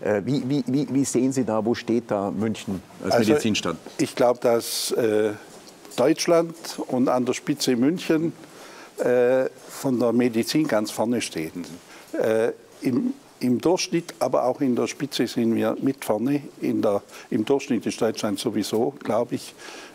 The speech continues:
Speaker 2: medizinisch vom Spektrum von den großen Ländern ganz vorne. Äh, und wir sind für viele, wir sind immer noch die kostengünstigsten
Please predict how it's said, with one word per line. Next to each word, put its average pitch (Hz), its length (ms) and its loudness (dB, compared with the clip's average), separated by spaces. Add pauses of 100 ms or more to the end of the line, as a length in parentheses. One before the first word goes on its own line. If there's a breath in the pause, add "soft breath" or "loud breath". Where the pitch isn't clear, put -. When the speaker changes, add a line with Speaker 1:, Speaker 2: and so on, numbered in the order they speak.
Speaker 2:
medizinisch 117 640 2
vom 117 180 0
Spektrum 123 540 0
von 113 160 -2
den 110 160 0
großen 113 420 0
Ländern 107 380 2
ganz 95 260 -2
vorne. 135 340 -4 (960 loud breath)
Äh, 110 300 2 (640)
und 123 220 2
wir 127 140 4
sind 131 280 2
für 117 300 4 (420 loud breath)
viele, 135 400 0
wir 117 100 2
sind 123 240 0
immer 143 200 2
noch 131 180 2
die - 140 -4
kostengünstigsten - 1160 -2